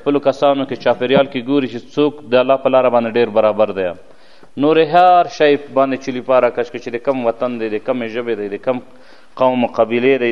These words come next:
د کم مسلک کس دی، صرف شو شی ورته مطرح وي، هغه د الله رب العزت په لاره باندې برابري. الله په لاره باندې برابر انسان سره د الله په خاطر باندې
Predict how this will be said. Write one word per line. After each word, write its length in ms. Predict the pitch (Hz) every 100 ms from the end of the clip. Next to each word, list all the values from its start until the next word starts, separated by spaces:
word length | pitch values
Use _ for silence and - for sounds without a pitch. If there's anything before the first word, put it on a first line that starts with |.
| 113
د 80 |
کم 200 | - 139
مسلک 460 | 131 123 131 151 -
کس 220 | 135 131 123
دی، 140 | 131 127 - - - - - - - - - -
صرف 320 | - 156 156
شو 300 | - 175 175 170
شی 100 | 165
ورته 240 | 165 165
مطرح 380 | 160 165 165 160
وي، 140 | 165 165 - 117
هغه 260 | 120 123 135
د 20 | 131
الله 240 | 135 135 131
رب 100 | 123
العزت 260 | 123 131 -
په 60 |
لاره 220 | 123 123 117
باندې 220 | 113 104
برابري. 480 | 104 104 98 101 98 90 - - - - -
الله 180 | 113 127 123
په 40 | 123
لاره 160 | 131 127
باندې 240 | 120 120 110
برابر 320 | 117 110 127
انسان 580 | 123 113 - 131 139 143 - - -
سره 300 | - - 117
د 140 | 120 120
الله 160 | 127 131
په 60 | - -
خاطر 240 | 113 117
باندې 220 | 110 107